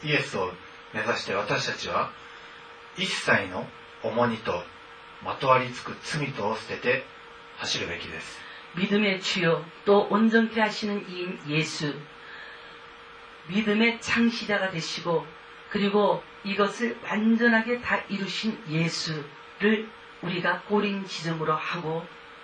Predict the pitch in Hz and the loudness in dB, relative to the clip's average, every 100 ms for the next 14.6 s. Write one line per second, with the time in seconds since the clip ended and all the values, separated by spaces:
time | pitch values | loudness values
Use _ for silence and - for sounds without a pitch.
0 | - 151 165 165 180 160 165 - 156 156 | -14 0 2 2 2 0 0 0 -2 -4
1 | 151 156 - 202 214 220 208 196 185 170 | -6 -6 -4 -2 2 4 2 0 -6 -6
2 | - 208 190 165 - - - 170 185 185 | -2 -2 -2 -4 -10 -8 -2 0 2 0
3 | - 196 233 202 190 175 165 147 - - | 0 2 6 6 6 6 4 4 -2 -14
4 | - - - - - 190 185 180 175 165 | -16 -16 -16 -18 -8 -4 -2 0 2 4
5 | 156 - 160 160 165 175 165 - - 180 | 2 2 0 0 -2 0 0 -2 -6 -6
6 | 170 - 165 170 165 - - 156 151 165 | -6 -6 -4 -4 -6 -8 -6 -4 -4 -6
7 | 170 185 139 - - - - 180 233 240 | -2 -2 -4 -10 -18 -18 -4 4 4 4
8 | 247 240 262 - - - - - - - | 2 2 2 -2 -16 -20 -20 -20 -20 -20
9 | - - - - 226 202 190 180 175 170 | -20 -20 -20 -2 4 4 2 -4 -6 -4
10 | 170 185 190 - 160 160 160 180 180 - | -2 0 -2 -4 -4 -2 -4 -6 -6 -6
11 | 156 147 151 - 139 135 185 - 139 127 | -6 -6 -6 -6 -8 -8 -10 -8 -10 -10
12 | - - - - - - - - - 107 | -14 -16 -18 -18 -18 -18 -18 -18 -14 -10
13 | 92 85 85 - - - - - - 117 | -10 -6 -6 2 2 2 -4 -18 -12 -2
14 | 131 120 98 87 85 | 0 2 0 0 -6